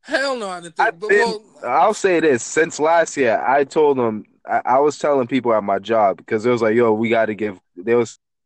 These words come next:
Speaker 2: "give him the contract." I said, "We gotta trade him 'cause he's not worth, he's not worth max money to me. If he was gonna take a short deal or whatever, that's fine." But I was saying trade him last year when he was, like,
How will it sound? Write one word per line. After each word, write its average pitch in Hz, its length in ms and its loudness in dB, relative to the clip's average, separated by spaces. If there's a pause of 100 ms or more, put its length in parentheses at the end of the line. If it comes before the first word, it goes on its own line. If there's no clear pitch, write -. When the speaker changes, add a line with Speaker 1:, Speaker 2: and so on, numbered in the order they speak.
(160)
Speaker 2:
"give 113 140 0
him 113 180 -4
the 104 100 -4
contract." 110 640 -2 (340)
I 156 120 0
said, 180 160 2
"We 165 140 2
gotta 147 260 4
trade 160 300 2
him 110 120 -2
'cause 113 400 -4 (140)
he's 165 340 -10
not 165 340 0
worth, 139 480 -2 (200)
he's 123 160 -4
not 151 260 0
worth 135 320 2
max 117 420 -4
money 113 300 -6
to - 140 -16
me. 98 140 -12 (560)
If - 40 -20
he 139 80 -4
was 143 80 -6
gonna 147 160 0
take 143 260 -6
a 131 80 -18
short 151 380 -2
deal 160 380 2 (420)
or 117 240 2
whatever, 143 560 2 (160)
that's 110 240 -2
fine." 120 360 -2
But 90 260 -6 (500)
I 147 180 0
was 175 200 0
saying 175 240 0
trade 180 280 0
him 175 120 -2
last 185 280 0
year 135 140 0
when 131 160 -2
he 143 120 -4
was, 139 220 2
like, 131 280 0